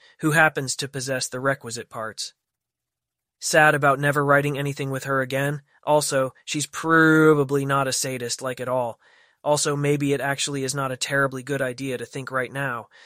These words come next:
about people who believe he's truly dead. Keltham knows some female people inside a totally different universe that is not that universe.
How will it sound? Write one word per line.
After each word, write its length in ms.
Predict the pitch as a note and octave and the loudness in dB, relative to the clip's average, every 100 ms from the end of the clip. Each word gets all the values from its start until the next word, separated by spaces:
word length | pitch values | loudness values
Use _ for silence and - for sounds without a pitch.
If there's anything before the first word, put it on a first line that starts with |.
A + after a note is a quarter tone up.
| _ | _
about 280 | - C3 C3 | -2 2 2
people 280 | - D3+ D3 | 0 -6 -4
who 120 | D3 | -4
believe 320 | C3+ C3+ C#3 | -6 -4 -6
he's 160 | C3 B2 | -6 -8
truly 300 | - C#3 B2+ | -6 -8 -8
dead. 360 | A#2+ B2+ G#2+ - _ _ _ _ _ _ _ _ _ _ - | -8 -8 -10 -18 _ _ _ _ _ _ _ _ _ _ -4
Keltham 420 | E3 D#3+ D3 C3 | 2 2 2 -4
knows 240 | C3 C3 | -2 -2
some 160 | - B2+ | -4 -10
female 400 | - C#3+ C#3 B2 | -8 -6 -4 -6
people 420 | - D3 C#3+ B2+ | -8 -10 -8 -8
inside 380 | B2 B2+ C3+ B2+ | -6 -4 -4 -4
a 60 | A#2 | -6
totally 500 | - D#3 D#3 D#3 C#3 | -6 -2 -2 -2 -4
different 340 | C#3 C#3 B2+ | -6 -6 -8
universe 560 | C3+ C#3 A#2 G#2+ - - _ _ | -6 -6 -6 -10 -10 -14 _ _
that 140 | C3+ C3 | -6 -4
is 120 | B2+ | -4
not 320 | C3+ C#3+ - | 0 2 0
that 220 | C3 A#2+ | -4 -10
universe. 560 | - A#2 A2 F#2 - - | -12 -14 -14 -16 -16 -20